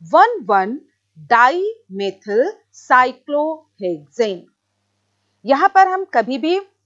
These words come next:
एथॉक्सी समूह को एक नंबर नहीं देंगे, क्योंकि यदि हम एथॉक्सी समूह को एक नंबर देते हैं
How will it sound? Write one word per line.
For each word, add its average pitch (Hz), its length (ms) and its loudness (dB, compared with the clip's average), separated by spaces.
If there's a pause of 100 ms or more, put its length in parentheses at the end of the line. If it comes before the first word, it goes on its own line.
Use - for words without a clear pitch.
(760)
एथॉक्सी 240 520 2
समूह 247 380 -4
को 349 480 0
एक 277 240 -2
नंबर 226 460 0
नहीं 226 200 -6
देंगे, 165 400 -10 (420)
क्योंकि 381 320 2 (280)
यदि 262 260 2
हम 339 360 -4 (180)
एथॉक्सी 254 480 -2
समूह 339 340 -4
को 339 440 -2
एक 214 220 -2
नंबर 220 260 -4
देते 185 360 -10
हैं 330 280 -6